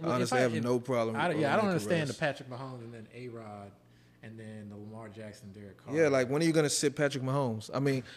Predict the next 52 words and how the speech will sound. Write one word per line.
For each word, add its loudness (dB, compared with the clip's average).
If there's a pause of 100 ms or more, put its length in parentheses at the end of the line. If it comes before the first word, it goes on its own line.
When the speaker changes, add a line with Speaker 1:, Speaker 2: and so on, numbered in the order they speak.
(100)
Speaker 2:
I 2
don't 6
like 8
to 0
play 4
for 0
injury, 0 (100)
Speaker 1:
Yeah. -14
Speaker 2:
so 0
everybody 8
can 0
say, 6
"What 6
if 6
A-Rod 6
get, -2
I 0
mean, -2
Patrick -4
Mahomes -4
gets -6
hurt?" -2 (280)
Yeah, 0
you 4
can 0
say 6
that 8
about 0
literally 4
every 2
single -2
player 0
on 0
your -2
team. -2
What -2
if -4
they -2
Speaker 1:
But -4
Speaker 2:
get -2
Speaker 1:
the -2
Speaker 2:
hurt? 0
Speaker 1:
good -4
thing, -10
the -16
good -12
thing -10
about -10
that, -10
though, -8
is, -10
like, -14